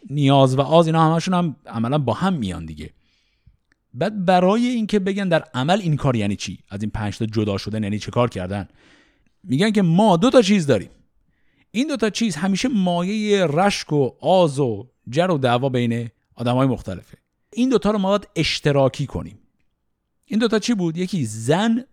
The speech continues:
دیگر خواسته. خواسته که یعنی همون مال اموال. خب اینجا یه توقفی باید بکنیم.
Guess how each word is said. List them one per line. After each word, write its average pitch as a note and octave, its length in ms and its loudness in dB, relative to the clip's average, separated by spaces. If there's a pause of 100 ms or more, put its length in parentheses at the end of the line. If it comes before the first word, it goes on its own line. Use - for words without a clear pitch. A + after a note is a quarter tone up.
دیگر C#3 240 -4
خواسته. B2+ 640 -8
خواسته E3+ 340 -2
که A3 80 -2
یعنی G3 140 0
همون G#3 180 2
مال D3 200 2
اموال. G2 380 -6 (720)
خب - 220 -6 (460)
اینجا E3+ 320 2
یه F#3 240 0 (140)
توقفی C#3 400 0
باید D#2+ 160 -4
بکنیم. E2 280 -14